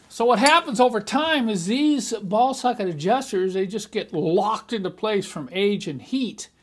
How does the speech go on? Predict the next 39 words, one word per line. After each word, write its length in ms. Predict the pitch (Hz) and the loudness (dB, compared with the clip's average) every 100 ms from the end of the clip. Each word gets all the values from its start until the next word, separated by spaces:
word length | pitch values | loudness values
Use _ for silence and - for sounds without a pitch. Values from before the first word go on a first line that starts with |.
| _ | _
You've 240 | 208 311 381 | 2 2 4
got 200 | 240 208 | 2 2
to 60 | |
break 380 | 151 180 254 262 | 2 2 2 2
'em 120 | 247 | 0
loose. 240 | 262 208 - | 2 0 -2
You've 120 | 175 | 0
got 140 | 196 | 0
to 60 | 165 | 2
loosen 500 | 170 240 330 - 285 | 0 2 2 0 -2
them 180 | 247 240 | 0 2
up 240 | 196 160 | 2 2
before 400 | 185 - 214 214 | -4 -2 0 0
you 160 | 214 214 | 0 -4
can 220 | 240 196 | -4 -2
make 240 | 175 175 | -4 -6
the 80 | 165 | -10
fine 440 | - 175 151 160 | -6 -6 -4 -8
adjustment. 640 | 156 143 180 196 - - _ _ _ _ _ _ _ _ _ _ _ | -12 -4 0 0 -2 -18 _ _ _ _ _ _ _ _ _ _ _
And 120 | 202 190 | -10 -4
in 80 | |
the 80 | 185 | -4
past, 500 | - 285 330 320 - | 0 2 4 2 2
what 180 | 233 185 | -2 0
we 140 | 190 | 2
did 360 | 160 277 359 285 | 0 0 -2 0
was 200 | 196 151 | -4 -2
tell 180 | 226 202 | 0 2
people, 280 | 202 190 196 | 4 2 4
"Okay, 500 | 240 208 175 156 151 - _ _ _ | 2 4 2 2 -4 -18 _ _ _
you're 200 | 202 302 | 0 2
going 220 | 349 302 | 2 2
to 60 | 226 | 4
have 240 | 247 214 | 4 2
to 80 | 208 | 2
remove 440 | 190 180 262 339 | 2 4 4 2
the 80 | 320 | 0
rocker 440 | 262 262 262 240 180 | 4 6 6 4 2
arm." 440 | 131 117 156 202 | 2 0 -6 -8